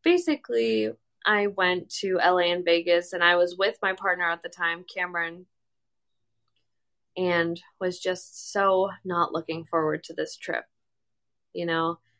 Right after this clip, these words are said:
my person is back at home on the other side of the country, while I'm going with my dad and my stepmom and my sister. I had a baby sister who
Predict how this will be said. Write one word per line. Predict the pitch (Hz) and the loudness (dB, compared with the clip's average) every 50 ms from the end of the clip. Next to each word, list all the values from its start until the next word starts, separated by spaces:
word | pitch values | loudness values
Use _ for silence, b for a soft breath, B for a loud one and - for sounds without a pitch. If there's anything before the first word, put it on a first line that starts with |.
| _ _ - | _ _ -6
my | 190 190 180 180 190 190 | 2 6 8 8 8 6
person | - - 196 180 180 - - 185 175 175 175 - | 2 0 0 0 0 0 -2 -2 -2 -2 -4 -2
is | - 160 170 165 - | 2 2 2 2 2
back | - - 165 165 165 - | 0 2 2 2 2 0
at | 156 - - | -4 -4 -4
home | - - 180 190 196 196 202 214 208 _ _ _ _ _ _ _ _ _ - - | -2 0 0 0 0 -2 -4 -10 -14 _ _ _ _ _ _ _ _ _ -6 -4
on | 165 175 | -2 2
the | 175 165 | 4 4
other | 165 165 | 4 4
side | 170 - - 170 165 | 4 2 2 2 2
of | 165 | 2
the | 156 156 | 0 -2
country, | - - 180 175 185 - - 226 226 226 233 240 233 _ _ _ _ _ _ | -6 -4 -4 -4 -4 -2 -2 0 0 2 0 -2 -4 _ _ _ _ _ _
while | - 175 175 175 170 170 - - - | 0 2 4 6 6 4 2 2 0
I'm | - 160 175 175 175 180 | 2 4 4 4 2 2
going | 175 175 170 170 170 165 170 | 2 2 2 4 2 2 0
with | 170 165 175 170 - | -2 -2 -4 -4 -2
my | 180 170 170 170 | 0 0 0 0
dad | 170 175 175 170 170 170 175 170 | 2 4 6 6 8 6 4 2
and | - 170 175 | 0 -2 -2
my | 170 156 160 | -2 -2 -2
stepmom | 160 - - - 208 214 214 214 190 190 190 190 185 196 - _ _ _ _ _ _ _ _ _ _ _ - | -4 -8 -6 -2 -2 -2 0 0 0 2 2 0 -2 -6 -12 _ _ _ _ _ _ _ _ _ _ _ -2
and | 214 247 285 294 | 2 2 4 4
my | 285 262 262 | 4 2 2
sister. | 254 - 226 214 - - - 190 190 185 | 0 -2 -4 -6 -6 -6 -2 0 2 4
I | 190 180 | 4 4
had | 180 180 180 | 4 4 2
a | 185 | 0
baby | 180 185 185 185 185 190 | 0 -2 -2 -2 -2 -4
sister | 185 - - 185 - - - - 180 175 175 175 180 185 _ _ _ _ _ _ _ _ _ _ _ _ _ _ _ _ _ _ _ _ _ _ _ _ _ _ _ _ _ _ _ _ _ _ _ _ _ _ _ _ _ - - | -6 -8 -10 -10 -12 -10 -6 -4 -2 0 0 0 -2 -4 _ _ _ _ _ _ _ _ _ _ _ _ _ _ _ _ _ _ _ _ _ _ _ _ _ _ _ _ _ _ _ _ _ _ _ _ _ _ _ _ _ -6 -2
who | 214 208 196 185 180 180 185 | -2 0 0 0 -2 -2 -4